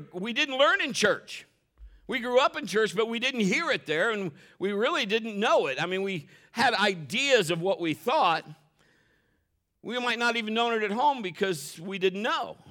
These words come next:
I mean, and if you don't know, you can't teach what you don't know.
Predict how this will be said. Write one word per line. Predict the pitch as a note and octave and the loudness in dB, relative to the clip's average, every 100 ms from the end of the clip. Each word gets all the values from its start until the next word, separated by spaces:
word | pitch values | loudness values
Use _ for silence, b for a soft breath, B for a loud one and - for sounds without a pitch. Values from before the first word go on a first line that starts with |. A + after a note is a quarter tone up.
| A2+ C#3+ | -10 -6
I | |
mean, | E3+ F3+ | -2 -2
and | F3+ | -2
if | D#3 | -2
you | F3+ | -2
don't | F#3 A3 G3+ | 0 -2 -2
know, | C4 A#3+ G#3+ | -2 -2 -2
you | F#3+ | -6
can't | D3+ G3+ G3 D3+ | -2 -2 -2 -4
teach | A3+ - F3 | -4 -4 -2
what | F3+ - | -4 -2
you | D#3+ | -8
don't | E3 F#3 F#3 | -4 -2 -2
know. | F#3+ A#3 G2+ B1 | -2 -4 -4 -10